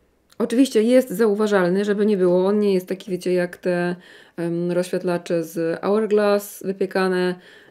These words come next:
czy ten Le Petit Strawberry z, em, Bourjois. Jest na pewno zauważalny,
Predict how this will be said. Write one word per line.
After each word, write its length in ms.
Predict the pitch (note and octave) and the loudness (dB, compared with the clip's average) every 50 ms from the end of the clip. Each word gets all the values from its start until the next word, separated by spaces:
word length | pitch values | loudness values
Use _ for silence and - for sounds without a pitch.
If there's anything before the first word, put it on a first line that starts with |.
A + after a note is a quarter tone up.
| _ - | _ -10
czy 140 | - G3+ | -10 -10
ten 320 | - - F3+ E3+ E3+ E3+ F3 | -4 -4 -4 -2 -2 -2 -2
Le 280 | E3+ - - E3+ F3 | -2 -2 0 -2 -2
Petit 320 | F3 - F3+ - F#3+ F3 F3 | -2 -2 -4 -4 -4 -6 -6
Strawberry 640 | - - F3+ F3 D#3+ D#3 F3 F3 E3+ E3 - F3 | -4 -2 -2 -2 0 0 0 0 0 0 -2 -4
z, 160 | D#3+ D#3+ - | -8 -8 -6
em, 520 | F3 E3+ E3+ E3+ E3 E3 E3 E3 E3 E3+ E3+ - | -4 -2 -2 -2 -4 -4 -4 -4 -6 -6 -6 -6
Bourjois. 600 | E3+ E3+ E3+ E3 F3+ E3+ E3 E3 F3+ A#3 C#4 D#4 - - - - - - _ _ _ _ _ _ _ _ - - | -4 -4 -4 -2 0 0 0 0 0 0 -2 -2 -6 -10 -20 -20 -20 -20 _ _ _ _ _ _ _ _ -6 2
Jest 300 | G3+ A3+ B3+ B3+ - - | 6 6 6 6 4 -4
na 80 | G3 | -6
pewno 220 | F#3+ G3+ G3 F#3+ F#3 | -4 -2 -2 0 0
zauważalny, 840 | F#3 F#3 F3+ F3 F3+ F3+ F3+ F3 E3+ E3+ E3+ F3+ G3+ A#3 B3+ - | 2 0 0 2 0 0 0 0 0 0 0 0 0 0 -2 -4